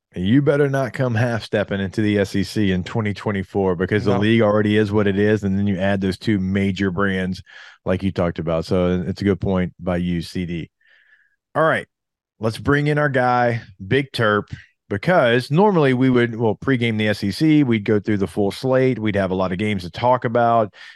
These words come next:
Speaker 1: and we would kinda rapid fire through those games. That's how we set up the podcast, but we're S E C championship week this week. So Big Terp, we're gonna talk about, well, the one game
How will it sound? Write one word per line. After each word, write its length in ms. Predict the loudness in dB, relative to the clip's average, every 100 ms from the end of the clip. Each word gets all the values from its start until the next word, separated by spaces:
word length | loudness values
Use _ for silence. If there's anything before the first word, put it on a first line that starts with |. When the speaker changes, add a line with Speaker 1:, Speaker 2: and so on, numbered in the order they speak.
| -8
Speaker 1:
and 160 | -2
we 100 | 2
would 120 | 2
kinda 180 | 0 -2
rapid 480 | 0 0 -2 -2 -4
fire 300 | -2 -2 -2
through 160 | -2 -4
those 200 | -4 -2
games. 280 | -2 -2
That's 120 | -2 -2
how 120 | -2
we 80 | 0
set 180 | -2
up 100 | -4
the 80 | -6
podcast, 560 | -4 -4 -2 -4 -6 -4
but 300 | 0 0 0 _ _ _
we're 240 | -2 -2
S 180 | 0 -4
E 60 | -4
C 160 | -4
championship 720 | -4 0 0 0 -2 -2 -2 -2
week 300 | -2 -2 -8 -20 -20 -20 _
this 240 | -2 -2 -2
week. 300 | -2 -2 -2
So 160 | -2
Big 220 | 0 -2
Terp, 260 | 0 -2 0
we're 80 | 0
gonna 140 | 0
talk 260 | 0 0 0
about, 320 | 0 2 2
well, 220 | 0 0
the 100 | 0
one 240 | 0 0 0
game 420 | -2 -2 -2